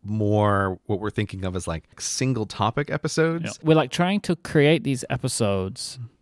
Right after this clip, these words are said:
Speaker 2: that are maybe easier jumping on points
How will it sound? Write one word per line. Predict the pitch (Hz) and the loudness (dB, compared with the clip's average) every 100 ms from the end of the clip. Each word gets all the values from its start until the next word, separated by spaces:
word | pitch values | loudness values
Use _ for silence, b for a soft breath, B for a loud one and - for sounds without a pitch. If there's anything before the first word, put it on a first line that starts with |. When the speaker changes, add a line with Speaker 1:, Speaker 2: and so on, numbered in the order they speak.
| _ | _
Speaker 2:
that | 135 131 | 6 6
are | 127 123 | 6 6
maybe | 123 123 131 120 123 127 123 127 - _ _ _ - | 6 6 6 4 2 2 0 -4 -10 _ _ _ -4
easier | 143 147 139 165 151 | -2 0 2 4 4
jumping | 135 147 143 123 | 2 0 0 0
on | 110 120 | 0 -2
points | 160 208 226 240 - | -2 -2 -2 -4 -12